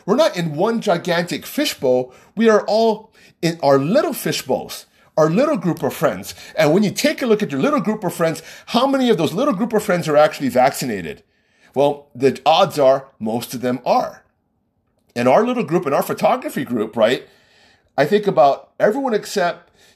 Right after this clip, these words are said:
two people are vaccinated. Everyone except two. And there's maybe about,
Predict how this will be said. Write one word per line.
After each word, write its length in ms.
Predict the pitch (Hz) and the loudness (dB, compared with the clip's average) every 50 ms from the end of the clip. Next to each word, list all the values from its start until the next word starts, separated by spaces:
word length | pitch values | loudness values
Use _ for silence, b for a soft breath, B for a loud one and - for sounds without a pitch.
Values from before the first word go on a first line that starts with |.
| b _ | b _
two 160 | - 233 233 | -4 -2 -2
people 260 | - 247 247 240 180 | 0 0 -2 0 2
are 120 | 156 139 127 | 2 4 4
vaccinated. 680 | 131 123 110 - - - 110 90 82 73 62 - - _ _ _ _ _ _ _ _ _ _ _ | 4 4 2 2 -2 -8 -10 -10 -12 -12 -14 -20 -20 _ _ _ _ _ _ _ _ _ _ _
Everyone 240 | 202 247 285 302 277 | 0 0 0 0 -2
except 260 | 262 - 285 254 - | -2 0 0 -2 0
two. 320 | - 311 302 - - - _ B B B B B B - | 0 -2 -2 -2 -4 -6 _ B B B B B B -2
And 100 | 165 170 | 0 2
there's 180 | 226 240 226 | 2 2 2
maybe 240 | 226 226 214 226 226 | 0 0 2 2 2
about, 480 | 220 185 208 190 196 190 - - - | 2 4 4 4 4 4 2 0 -6